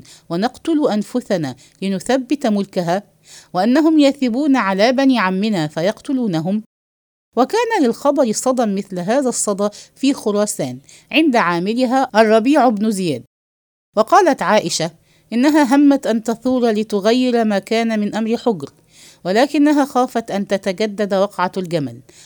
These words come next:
وأن يغلب السفهاء، ويصير الأمر إلى غير ما أرادت من الإصلاح. وقال الكوفيون في ذلك شعرا كثيرا نجده في كتب السير والتاريخ. وأغرب من هذا كله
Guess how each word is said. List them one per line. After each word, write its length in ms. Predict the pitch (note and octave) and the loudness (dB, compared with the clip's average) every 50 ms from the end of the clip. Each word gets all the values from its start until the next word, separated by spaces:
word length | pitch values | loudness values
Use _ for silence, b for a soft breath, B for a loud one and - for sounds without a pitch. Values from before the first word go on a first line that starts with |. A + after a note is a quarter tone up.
| B B B | B B B
وأن 240 | F3+ D#3+ D#3+ G3+ G3+ | -4 -2 0 0 0
يغلب 440 | G#3+ A#3+ C4+ A#3+ C#4 A3 A3 F#3+ G#3+ | 0 0 2 2 2 0 0 0 0
السفهاء، 640 | A3 - - - - - A3 G#3 F#3 E3 B2 - _ b b b b b b | -2 -2 -4 -6 -6 -2 -2 -2 0 -2 -6 -6 _ b b b b b b
ويصير 540 | D#3 F3 F3 F3 E3+ - B3+ C#4 D#4 C#4 B3+ | -2 0 0 0 0 0 -2 0 0 0 0
الأمر 340 | G3+ D#3 G#3+ A3+ A3 G3+ | 0 0 -2 -2 -2 -2
إلى 280 | F#3+ F3 F#3+ F3+ F3 F3 | -2 -2 -2 -2 -2 -2
غير 320 | D#3+ F#3 A3+ B3+ A#3 G#3+ | 0 0 0 0 0 -2
ما 280 | G3 F#3 F#3 F#3 - F3+ | -4 -4 -4 -4 -4 -4
أرادت 400 | F3+ G3 G#3 G3+ F3+ F3+ F3+ - | -4 -4 -4 -4 -4 -6 -8 -8
من 100 | E3 E3 | -8 -8
الإصلاح. 560 | E3 D#3+ - - - - C3+ G2 - - - _ _ _ _ _ _ _ _ _ _ _ _ _ _ - | -6 -8 -8 -8 -8 -8 -10 -10 -12 -18 -20 _ _ _ _ _ _ _ _ _ _ _ _ _ _ -2
وقال 300 | C#4 D4 - G4+ G#4+ G4+ | -2 0 2 2 2 2
الكوفيون 680 | D4+ B3 - - B3+ B3+ - - F#3+ G3+ B3 D#4 D#4 D4 | 2 0 0 -2 -6 -4 -4 -6 -4 -2 0 0 0 0
في 200 | C#4+ - G#3+ G3+ | 0 0 -4 -2
ذلك 400 | F3+ F#3+ A3 A3 G#3 A3 - G#3 | -2 -2 -2 -2 -2 -4 -4 -4
شعرا 460 | G3+ - - G#3 E3 E3 F3 G3 G#3+ G#3+ | -4 -2 -2 -2 -2 0 -2 -2 -4 -4
كثيرا 460 | - F3 - - D#3+ C3+ C#3+ E3+ F#3 B B B B B | -8 -8 -6 -6 -4 -4 -4 -6 -8 B B B B B
نجده 480 | - A#3+ B3 A3 A#3+ G#3 B3+ C4 C4+ D4+ | -2 -2 0 0 0 0 -2 -2 -2 -6
في 240 | C#4+ D4 - A#3+ G#3+ | -6 -6 -6 -8 -8
كتب 380 | - - C4 C4 - C4 F#3+ | -6 -6 -6 -4 -4 -4 -6
السير 460 | G3+ - - - - A#3+ A3+ G3+ F#3+ F3+ | -6 -8 -8 -6 -2 -2 0 0 0 -2
والتاريخ. 500 | F#3+ G3 - - F#3+ F3 C3 A#2+ - - - _ _ _ _ _ _ _ _ _ _ _ _ _ _ _ - | -4 -6 -4 -4 -4 -4 -4 -6 -14 -18 -20 _ _ _ _ _ _ _ _ _ _ _ _ _ _ _ 2
وأغرب 440 | B3 D#4+ G#4+ - A4 G4+ G4 C#4 A#3 | 4 4 4 4 0 0 0 2 2
من 260 | G#3+ F#3+ F3+ F3 F3 | 2 0 0 0 0
هذا 420 | D#3+ G3+ A3+ C4+ D4 G#3+ G#3 E3+ | 0 2 2 2 2 2 0 -2
كله 360 | E3 - E3 D3 C3+ C3+ D3 | -2 -2 -4 -4 -2 -4 -6